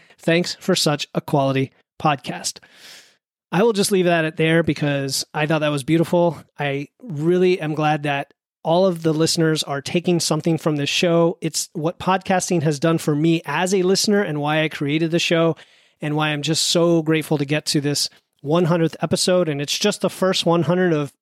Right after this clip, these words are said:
many, many to come. So without further ado, let's dive into the top five lessons from one hundred episodes of the Wits and Weights podcast. All right, here we go.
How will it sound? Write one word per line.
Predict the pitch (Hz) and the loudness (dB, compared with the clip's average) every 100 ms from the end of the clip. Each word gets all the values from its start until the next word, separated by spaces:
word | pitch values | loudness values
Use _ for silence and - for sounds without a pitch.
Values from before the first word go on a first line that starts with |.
| 143 | -10
many, | 143 156 165 165 | -6 -2 0 0
many | 147 143 147 - | -2 -4 -6 -8
to | - | -6
come. | - 156 127 - - - - | -2 -2 -2 -14 -20 -20 -6
So | 180 | 0
without | 185 202 202 | 2 2 0
further | 214 208 | 2 2
ado, | 196 214 156 _ _ _ _ _ - | 2 0 -2 _ _ _ _ _ -4
let's | 165 208 - | -2 -2 0
dive | 226 220 202 | 2 2 0
into | 196 202 - | 0 2 0
the | 202 180 | 0 -2
top | - 165 151 | -2 -2 -2
five | - 180 170 | -2 0 0
lessons | 147 160 165 156 | 0 0 0 0
from | - 139 123 | -2 -8 -8
one | 123 175 226 | -2 0 2
hundred | 196 202 190 | 2 2 2
episodes | 175 175 151 139 127 127 - - _ _ _ - | 2 0 -2 -2 -6 -10 -12 -14 _ _ _ -6
of | 147 | 0
the | 151 | 2
Wits | 143 151 - | 2 0 -2
and | 160 135 | -4 -4
Weights | 135 127 - _ _ | -6 -8 -10 _ _
podcast. | - 160 - - - - - _ _ _ - - _ _ _ _ _ _ _ _ _ _ _ _ _ _ - | -2 -2 -4 -14 -12 -12 -16 _ _ _ -16 -16 _ _ _ _ _ _ _ _ _ _ _ _ _ _ -18
All | |
right, | 135 | -16
here | 143 | -14
we | |
go. | 147 | -14